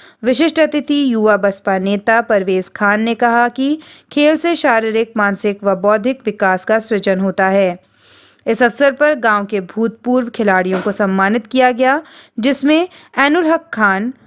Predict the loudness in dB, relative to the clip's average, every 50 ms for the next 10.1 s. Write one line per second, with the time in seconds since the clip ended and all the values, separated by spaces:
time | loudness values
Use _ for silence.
0 | _ _ -4 -4 -2 0 2 2 2 2 2 0 -4 -2 -2 0 0 2 0 0
1 | 0 -2 -4 -4 -6 -8 _ 0 2 2 2 2 0 -4 0 0 0 2 2 2
2 | 0 0 0 -2 -2 -4 -2 0 -2 -2 -2 -2 -2 0 0 0 0 -2 -4 -6
3 | -10 -20 -20 _ _ 2 2 2 2 0 -2 -2 -2 0 2 2 2 2 0 -2
4 | -4 -2 0 0 0 0 0 -2 -4 -4 -2 0 0 0 0 -2 -4 -6 -10 -20
5 | _ _ -6 0 2 2 2 2 0 -4 -4 -8 -4 -2 0 0 0 -2 -4 -6
6 | -2 0 0 2 2 2 0 -2 -2 -4 _ -4 -2 0 0 0 -2 -4 -6 -10
7 | -20 -20 _ -4 0 2 2 2 2 2 2 2 2 0 -4 -4 -2 0 0 0
8 | 0 -2 -2 -2 -2 -2 0 -2 0 2 2 2 2 0 0 0 0 -2 -2 -2
9 | 0 0 0 0 0 0 -2 -2 -4 -4 -2 -2 -2 -4 -2 0 0 0 0 -2
10 | -4